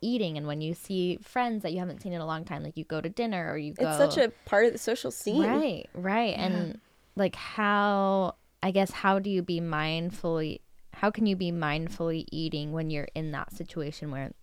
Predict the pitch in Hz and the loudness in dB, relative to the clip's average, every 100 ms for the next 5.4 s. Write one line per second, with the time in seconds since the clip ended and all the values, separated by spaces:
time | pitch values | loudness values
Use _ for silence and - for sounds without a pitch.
0 | - - 147 147 147 - - - 170 147 | -10 -6 -6 -8 -12 -14 -16 -10 -8 -8
1 | 139 143 165 131 - 247 220 - 139 98 | -8 -8 -8 -10 -6 -4 -4 -4 -4 -4
2 | 110 170 190 208 214 - - - 320 247 | -6 -6 -6 -10 0 2 2 2 0 2
3 | 165 - - - 208 220 - - - - | 0 0 -4 -2 0 0 -4 -14 -14 -12
4 | - 247 262 247 226 - 240 220 220 233 | 2 4 6 4 4 2 -2 2 4 6
5 | 240 247 247 | 4 4 4